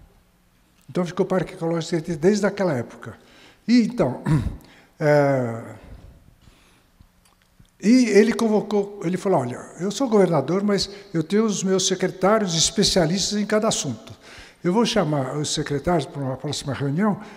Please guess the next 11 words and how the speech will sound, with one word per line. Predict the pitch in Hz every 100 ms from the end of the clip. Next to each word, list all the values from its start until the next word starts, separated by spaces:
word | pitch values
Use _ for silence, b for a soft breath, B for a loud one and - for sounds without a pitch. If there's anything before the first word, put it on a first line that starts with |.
| -
aqueles | 151 - 190 -
que |
são, | 190 175
são | 135 170 170
envolvidos | 175 180 143 220 233 190 - B B -
nessa, | 175 - 170 160 156
nesse, | 170 - 165
nessa | 165 180
problemática | 170 160 156 147 160 170 - 147
do | 135
Tietê, | - 139 - 190 185